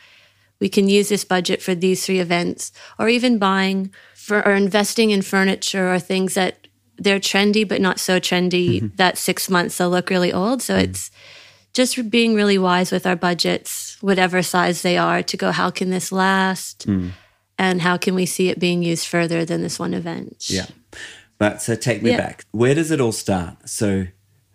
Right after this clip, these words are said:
Speaker 2: so where do you begin with, in a sense, with a blank page or a blank platform?
Speaker 1: Mm-hmm.
Speaker 2: Where do you start? It's, is it the start of the year you plan out all the,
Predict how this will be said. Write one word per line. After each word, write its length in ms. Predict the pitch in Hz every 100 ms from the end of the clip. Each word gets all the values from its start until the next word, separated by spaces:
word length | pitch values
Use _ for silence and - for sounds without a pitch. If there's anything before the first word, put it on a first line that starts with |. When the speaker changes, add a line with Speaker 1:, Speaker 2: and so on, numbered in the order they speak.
| _
Speaker 2:
so 240 | - - 101
where 380 | 95 117 123 127
do 80 | 131
you 280 | 117 110
begin 720 | 104 104 90 - 95 98 98
with, 640 | 76 92 90 87 78 - - _ _
in 120 | 104 98
a 20 |
sense, 220 | 101 95
with 100 | 101
a 40 | 98
blank 280 | 120 107
page 560 | - 95 90 107 - - _ - - _ _
or 180 | - 95
a 40 | 87
blank 360 | 95 92 - - _
platform? 560 | - 92 - 92 110 123 _ _ _ _
Speaker 1:
Mm-hmm. 380 | 196 185 196 208
Speaker 2:
Where 140 | 208
do 60 | 175
you 60 | 101
start? 420 | - 90 85 - _ _ _
It's, 300 | - - - - -
is 220 | - 95
it 100 | 101
the 80 | 95
start 280 | - 117 110
of 80 | 92
the 80 | 95
year 200 | 101 101
you 120 | 98
plan 260 | - 95
out 120 | 95 90
all 140 |
the, 60 | 90